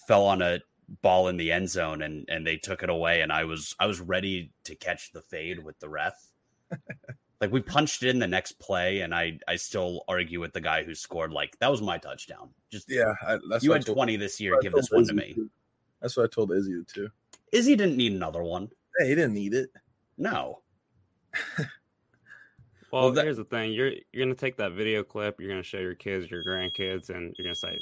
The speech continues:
Speaker 3: "Yeah, I scored a touchdown at Pitt." They
Speaker 2: Yeah.
Speaker 3: won't know the difference.
Speaker 2: <laughs> Nope.
Speaker 1: No, no. They, that is your touchdown. We are, we are rewriting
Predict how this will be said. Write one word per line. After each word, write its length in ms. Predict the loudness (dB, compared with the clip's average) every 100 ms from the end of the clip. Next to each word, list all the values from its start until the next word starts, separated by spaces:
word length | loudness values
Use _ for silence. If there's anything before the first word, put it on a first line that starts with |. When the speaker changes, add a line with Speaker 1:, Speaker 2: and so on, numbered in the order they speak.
| -8
Speaker 3:
"Yeah, 180 | -6
I 40 | -6
scored 260 | -6 -8
a 60 | -8
touchdown 420 | -8 -8 -8 -8
at 100 | -8 -10
Pitt." 240 | -14 -16 -6
They 120 | 0
Speaker 2:
Yeah. 60 | 0
Speaker 3:
won't 120 | 0
know 160 | -4 -8
the 140 | -10
difference. 360 | -12 -10 -12 -16 -20 -20
Speaker 2:
<laughs> 240 | -12 -10 -8
Nope. 300 | -6 -4 -6 _ _ -20 _ _ _ _ _ _ _ _ _ _ _ _
Speaker 1:
No, 300 | 2 2 2 -2
no. 300 | -2 -2 -4 -2
They, 380 | 0 2 -2 -12 -20 _ _ _ _ -2
that 220 | 2 2
is 140 | 2
your 160 | 0 0
touchdown. 580 | 0 -4 -2 -4 -4 -2
We 160 | 0
are, 200 | 2 2
we 160 | 0 -2
are 120 | -2
rewriting 680 | 0 0 2 2 2 0 -4